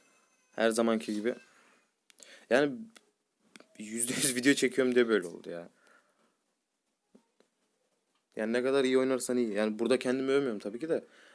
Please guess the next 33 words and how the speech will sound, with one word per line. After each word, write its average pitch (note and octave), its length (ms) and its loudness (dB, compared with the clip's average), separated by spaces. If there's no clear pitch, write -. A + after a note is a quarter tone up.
Ne A#2 240 0
kadar D#3 220 6
iyi D#3 300 2
oyuncu C#3+ 420 2
olursan D#3 460 0
ol. D#3 240 6
Yani A#2 240 -4
bir A#2 100 -2
karakterde C3+ 440 0
istediğin C#3 320 -4
kadar C3+ 240 0
uzmanlaş. A#2+ 640 -2
Ya A2 100 -4
da G#2+ 120 2
bilmem B2 320 2
ne B2+ 120 4
bileyim. G#2+ 300 -4
İşte - 380 -8
falan A2+ 340 -2
filan. A2+ 320 -8
Ama D#3+ 180 0
yok D#3 160 2
abi. C3+ 240 2
Şu - 220 -8
takımın F3+ 380 2
şöyle A#3 300 6
olduğu F3 260 4
zaman D3+ 200 2
yapacak C#3+ 360 0
hiçbir - 280 -4
şeyin C#3+ 240 4
yok C#3 240 0
yani. G2 220 -4